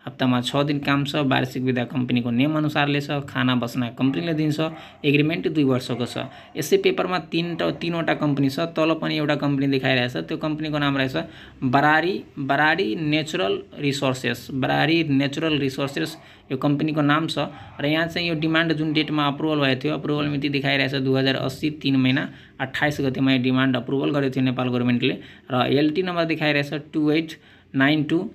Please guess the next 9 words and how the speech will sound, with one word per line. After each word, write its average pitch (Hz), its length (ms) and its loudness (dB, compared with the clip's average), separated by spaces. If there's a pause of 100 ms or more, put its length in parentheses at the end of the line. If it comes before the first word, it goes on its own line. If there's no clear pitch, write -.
जिरो 151 340 2
टू 113 260 -4 (100)
र 135 100 0
सहर 151 400 -2 (120)
युएई 147 320 4
देखाइरहेछ। 117 720 -2
कामदारको 151 480 -2
पदमा 151 300 -2
देखाइरहेछ 143 500 0